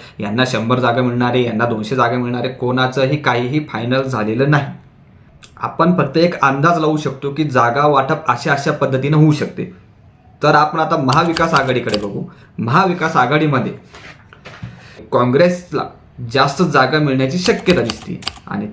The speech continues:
त्यानंतर उद्धव ठाकरे, अर्थात शिवसेना उद्धव बाळासाहेब ठाकरे या पक्षाला आणि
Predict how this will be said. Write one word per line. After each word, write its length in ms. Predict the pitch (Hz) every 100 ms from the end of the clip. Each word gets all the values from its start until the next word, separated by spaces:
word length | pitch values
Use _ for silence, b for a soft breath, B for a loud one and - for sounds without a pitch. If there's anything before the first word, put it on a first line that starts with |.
| 147
त्यानंतर 460 | 156 151 143 165
उद्धव 380 | 190 165 156 151
ठाकरे, 320 | 135 110 123 -
अर्थात 340 | 123 147 185 180
शिवसेना 480 | - 156 160 156
उद्धव 300 | 143 135 143
बाळासाहेब 420 | 131 123 123 135 -
ठाकरे 300 | - - -
या 120 | 143
पक्षाला 460 | 139 - - 117 143 B B -
आणि 160 | 113